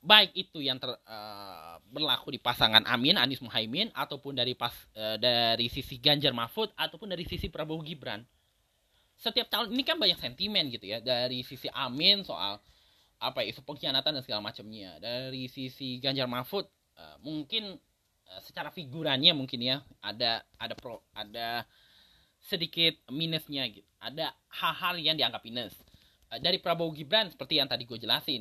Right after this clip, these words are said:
gitu ya, soal M K dan segala macamnya, serta kedekatan dengan presiden gitu, yang tentu menimbulkan,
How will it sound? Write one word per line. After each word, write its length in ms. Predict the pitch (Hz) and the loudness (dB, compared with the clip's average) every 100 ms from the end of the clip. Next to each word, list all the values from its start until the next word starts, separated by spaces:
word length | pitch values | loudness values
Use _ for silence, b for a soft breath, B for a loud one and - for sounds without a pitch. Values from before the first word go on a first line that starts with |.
| 87 | -6
gitu 160 | - | -10
ya, 160 | 92 101 | -6 -6
soal 320 | - 95 92 | -6 -8 -8
M 160 | 131 131 | -8 -8
K 160 | 127 | -6
dan 160 | 107 98 | -8 -6
segala 240 | 92 90 | -4 -2
macamnya, 560 | 95 - 117 110 98 - _ _ _ _ _ _ | -2 -4 -2 0 -2 -4 _ _ _ _ _ _
serta 640 | 143 127 123 110 104 - b b b b b _ | -8 -4 0 2 2 -2 b b b b b _
kedekatan 400 | 151 131 131 127 | -6 -6 -6 -8
dengan 160 | 120 113 | -8 -6
presiden 560 | 117 - 131 117 117 104 | -8 -6 -4 -2 -2 -4
gitu, 160 | 98 | -6
yang 320 | 107 104 101 _ | -6 -8 -14 _
tentu 560 | 131 117 160 156 170 165 | -12 -8 0 2 2 0
menimbulkan, 800 | 127 117 113 113 127 127 139 | -2 -2 -4 -2 2 2 2